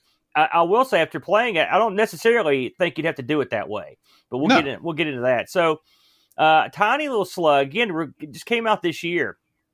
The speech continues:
Speaker 1: Uh, published by A P C and T C P,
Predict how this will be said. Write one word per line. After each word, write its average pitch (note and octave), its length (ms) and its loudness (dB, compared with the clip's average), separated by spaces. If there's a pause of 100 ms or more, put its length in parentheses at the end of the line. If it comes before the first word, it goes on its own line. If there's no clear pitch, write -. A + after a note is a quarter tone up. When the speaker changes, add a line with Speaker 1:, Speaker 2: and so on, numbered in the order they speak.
(500)
Speaker 1:
Uh, C#3 240 2
published C#4 520 -2
by D3+ 400 2 (460)
A G3 180 -2
P A3 300 -8
C G#3 420 -6
and D3+ 240 -2
T G3+ 240 -6
C B2 260 -8
P, G#2+ 500 -8